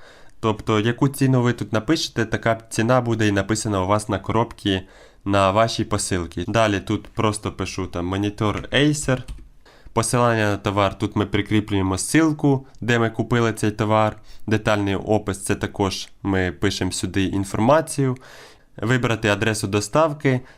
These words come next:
це вже можна зайти в розділ адреси і там заповнити доставку, яку ви хочете в Україні. Тобто, коли товар зайде в Україну, куди він далі поїде. Вибираємо метод доставки і тут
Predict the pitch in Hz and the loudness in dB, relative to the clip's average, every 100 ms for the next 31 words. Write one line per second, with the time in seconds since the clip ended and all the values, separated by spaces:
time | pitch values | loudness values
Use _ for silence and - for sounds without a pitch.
0 | - - 131 120 110 113 104 98 104 120 | -6 0 2 2 2 2 2 2 2 2
1 | 113 104 101 101 110 101 110 101 101 90 | 2 0 0 2 0 2 0 0 -2 0
2 | 95 98 139 170 175 139 120 110 117 127 | 0 2 2 2 2 0 0 0 0 0
3 | 113 107 120 113 - 98 101 101 143 147 | 0 0 2 2 2 0 0 -2 0 0
4 | 139 117 101 104 - 135 135 107 117 120 | 0 -2 0 0 4 6 6 4 2 2
5 | 113 - 131 147 139 135 117 98 113 127 | 0 -2 2 2 0 0 0 2 2 2
6 | 123 120 123 117 107 90 82 123 - 104 | 0 0 2 2 2 0 0 -2 0 -2
7 | 95 113 113 113 113 107 98 98 117 107 | 0 0 0 2 2 2 0 0 2 2
8 | 98 98 - 110 131 175 165 143 - - | -2 -4 -2 0 4 4 4 2 -2 -20
9 | - - 110 117 143 135 104 113 120 113 | -20 -2 0 4 4 4 4 4 2 2
10 | 107 95 90 76 - - - 113 127 131 | 0 0 -4 -6 -10 -6 -2 0 2 4
11 | 123 117 120 120 117 107 104 - 143 156 | 2 2 2 0 0 -2 -2 2 2 2
12 | 151 147 135 - - - 113 107 - 170 | 0 -2 -2 -4 -18 -6 -2 0 4 4
13 | 190 - | 2 -6